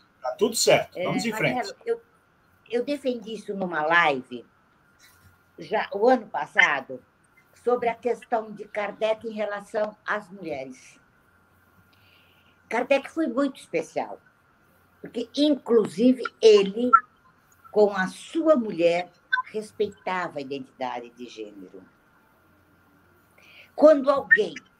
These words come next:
Speaker 2: tem um comportamento e é um exemplo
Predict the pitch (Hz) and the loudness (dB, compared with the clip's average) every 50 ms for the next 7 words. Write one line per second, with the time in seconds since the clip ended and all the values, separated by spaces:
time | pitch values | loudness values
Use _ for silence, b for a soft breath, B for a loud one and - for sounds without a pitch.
0 | _ _ _ _ _ _ - 269 277 285 285 269 269 - - 349 370 349 - _ | _ _ _ _ _ _ -8 -6 -6 -6 -8 -10 -8 -4 -2 -2 -2 -2 -4 _
1 | - 370 339 330 - - - 330 330 311 269 254 247 247 247 240 _ _ - 254 | -2 0 0 0 -2 -6 -6 -6 -6 -4 -6 -8 -10 -10 -12 -14 _ _ -6 -6
2 | 277 269 262 262 _ _ _ _ _ _ _ _ _ _ _ _ _ _ _ _ | -6 -6 -10 -14 _ _ _ _ _ _ _ _ _ _ _ _ _ _ _ _
3 | _ _ _ _ _ _ _ _ _ _ _ _ _ _ _ _ _ - 214 254 | _ _ _ _ _ _ _ _ _ _ _ _ _ _ _ _ _ -6 -2 -2
4 | 269 285 285 285 294 320 330 330 330 - - - - 262 277 277 254 - _ - | -2 -2 -4 -4 -2 -2 -2 -2 -4 -6 -8 -2 0 0 0 0 -4 -12 _ -12
5 | 165 143 | -8 -6